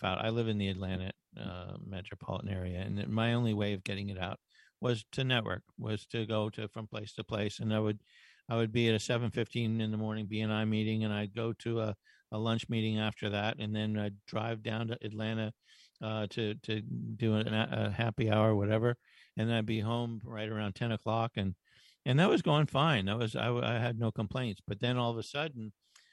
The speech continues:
it was like on a Thursday, we were told that, "No, everything is shut down as of right now." And I said, "Wait a minute, next week, all those, uh, you know, no, no, no networking meetings next week for, <laughs> for, forever."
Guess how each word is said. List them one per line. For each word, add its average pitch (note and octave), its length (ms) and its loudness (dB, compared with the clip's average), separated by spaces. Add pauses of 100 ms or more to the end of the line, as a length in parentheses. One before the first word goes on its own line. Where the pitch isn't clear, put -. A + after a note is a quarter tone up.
(500)
it B2 120 -4
was B2 220 0
like A2 160 -4
on G#2 160 -6
a F#2 120 -10 (120)
Thursday, D3+ 640 0
we G2 180 -4
were G2+ 120 -2
told B2+ 380 4
that, F#2 140 -2 (100)
"No, B2 200 -6
everything A#2+ 380 -2
is F#2+ 100 -4
shut A2 260 -2
down G#2 280 -2
as G2+ 200 -2
of F#2+ 120 -8
right G2 300 2
now." F#2 460 0 (560)
And G2+ 100 -4
I G2+ 60 -4
said, G#2+ 140 -6
"Wait C3 220 -2
a A2+ 60 -4
minute, G#2 180 -6
next A2+ 320 -8
week, B2 220 -8
all A2 160 -2
those, G#2+ 260 -4 (220)
uh, - 200 -14 (340)
you A#2 80 -6
know, A#2 200 -6
no, B2 440 0
no, A2 180 2
no B2+ 380 4
networking B2+ 560 -2
meetings F#2+ 340 -4
next G2+ 240 -6
week G#2+ 160 -6 (300)
for, B2+ 140 2
<laughs> - 140 -2
for, C#3+ 480 4
forever." C#3 720 2